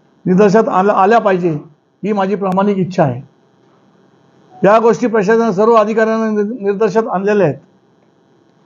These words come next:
आणि त्यांना आल्या पाहिजे. माझा प्रामाणिक प्रयत्न आहे जेणेकरून पारदर्शक निवडणूक ही भारतीय लोकशाहीची वज्रमूठ आहे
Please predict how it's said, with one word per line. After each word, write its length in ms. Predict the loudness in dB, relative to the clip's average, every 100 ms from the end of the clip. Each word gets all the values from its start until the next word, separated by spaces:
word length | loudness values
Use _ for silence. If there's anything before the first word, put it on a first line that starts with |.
| _
आणि 140 | -2 0
त्यांना 200 | 2 2
आल्या 260 | 2 2
पाहिजे. 560 | 4 0 -2 -8 -12 _ _ _ _ _ _ _ _ _ _ -20 _ _ _ -2
माझा 260 | 0 2
प्रामाणिक 480 | 2 0 2 2 2
प्रयत्न 280 | 2 0 2
आहे 240 | 2 0 -2 -12 _ _ _ -8 0
जेणेकरून 520 | 0 2 2 2 0 -8 -18 _ _ _ _ _
पारदर्शक 760 | 0 2 2 2 -2 -2 -2 -2 -2 -10
निवडणूक 600 | -4 2 2 4 2 0 -14 _ _ _ _ _ _ _ _ _ _ _ -2
ही 160 | 2 4
भारतीय 480 | 4 2 0 2 2
लोकशाहीची 460 | 2 0 -2 0
वज्रमूठ 420 | 0 -2 -2 -2 -4
आहे 180 | -6